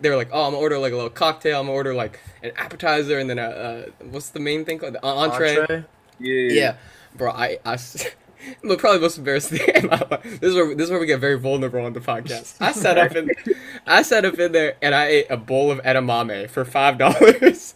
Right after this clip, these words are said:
Speaker 1: <laughs>
Speaker 3: What's
Speaker 1: Because
Speaker 3: that?
Speaker 1: I, I was like, I was like, I can't, I looked at the menu. I'm like, "I'm not paying, like, thirty-two dollars for sushi."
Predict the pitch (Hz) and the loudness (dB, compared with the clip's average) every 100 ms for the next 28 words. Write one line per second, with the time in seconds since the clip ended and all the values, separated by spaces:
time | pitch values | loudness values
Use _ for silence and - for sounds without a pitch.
0 | _ - - - 113 135 - 147 - 175 | _ -20 -18 -14 -2 0 4 4 4 4
1 | - - _ - 277 277 - 170 185 170 | -2 -12 _ -20 -20 -18 4 4 6 4
2 | 156 160 160 151 139 - 160 151 160 151 | 4 4 4 4 2 2 0 2 2 0
3 | 170 208 180 247 359 285 254 - 381 403 | -2 -6 -4 -4 -4 -4 -4 -4 -4 -2
4 | 349 392 - 370 403 269 190 208 208 208 | -2 -2 -2 -4 -2 -2 -2 0 0 0
5 | 240 214 220 - 190 175 - 190 - 311 | 0 0 0 -4 -4 -4 -6 -10 -4 -2
6 | 190 147 | -4 -8